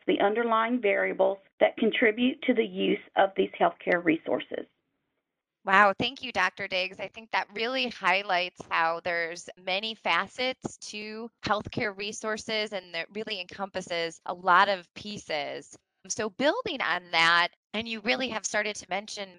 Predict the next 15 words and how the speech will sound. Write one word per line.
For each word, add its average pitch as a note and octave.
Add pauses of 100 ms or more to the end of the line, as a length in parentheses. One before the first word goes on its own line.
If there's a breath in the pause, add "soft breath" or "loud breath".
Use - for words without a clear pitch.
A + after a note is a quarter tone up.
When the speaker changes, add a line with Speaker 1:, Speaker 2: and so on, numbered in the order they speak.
(220)
Speaker 2:
several A3
of F3
these D#3+ (240)
types G3+
of F#3+
resources, F3
but G#3 (140)
what C#4+
do A4
we G#4+
mean G#3+
when F#3+
we F3
talk -
about F3